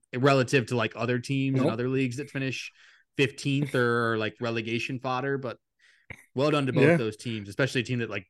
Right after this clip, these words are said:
Speaker 1: like Bournemouth,
Speaker 2: And
Speaker 1: like,
Speaker 2: Fulham.
Speaker 1: lost nine nothing
Speaker 2: I wanna
Speaker 1: this year. At Fulham, what a season too. Yeah, I mean,
Speaker 2: And
Speaker 1: we've given
Speaker 2: Fulham,
Speaker 1: Fulham
Speaker 2: Fulham, I just wanna make sure to include there too, 'cause
Speaker 1: Right.
Speaker 2: they were a huge thing again that people were talking about relegation. And okay, they stayed up last year, but come on,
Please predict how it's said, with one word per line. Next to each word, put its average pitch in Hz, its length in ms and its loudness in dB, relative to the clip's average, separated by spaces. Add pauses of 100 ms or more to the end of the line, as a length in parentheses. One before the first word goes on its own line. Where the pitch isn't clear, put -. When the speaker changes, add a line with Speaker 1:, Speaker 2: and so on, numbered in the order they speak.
(140)
Speaker 1:
like 113 160 -6
Bournemouth, 120 320 -2
Speaker 2:
And 165 140 8
Speaker 1:
like, 139 80 6
Speaker 2:
Fulham. 185 240 8
Speaker 1:
lost 156 120 10
nine 107 260 4
nothing 104 280 -2
Speaker 2:
I 139 40 4
wanna 170 200 6
Speaker 1:
this - 140 -8
year. 92 220 -6 (160)
At 135 160 0
Fulham, 160 300 8
what 127 140 4
a 104 40 4
season 98 440 2
too. 104 180 -2
Yeah, 90 260 -4
I 95 120 -6
mean, - 100 2
Speaker 2:
And 104 80 0
Speaker 1:
we've 110 80 8
given 247 160 12
Speaker 2:
Fulham, 147 200 8
Speaker 1:
Fulham 208 240 12
Speaker 2:
Fulham, 175 120 12
I 151 100 10
just 147 160 4
wanna 160 180 10
make 165 220 8
sure 170 140 6
to 165 100 10
include 160 340 4
there 151 140 8
too, 185 320 2
'cause 127 320 0
Speaker 1:
Right. 113 320 6
Speaker 2:
they 156 120 2
were 175 120 2
a 160 80 6
huge 160 800 2
thing 147 280 -2
again 147 280 2
that 127 120 0
people 139 220 0
were 135 60 4
talking 139 200 4
about 135 200 2
relegation. 135 680 2
And 127 100 0
okay, 180 300 4
they 151 120 4
stayed 156 300 -2
up 180 160 -4
last 180 340 -4
year, 123 220 -2
but 120 280 -2
come 165 180 0
on, 120 320 -2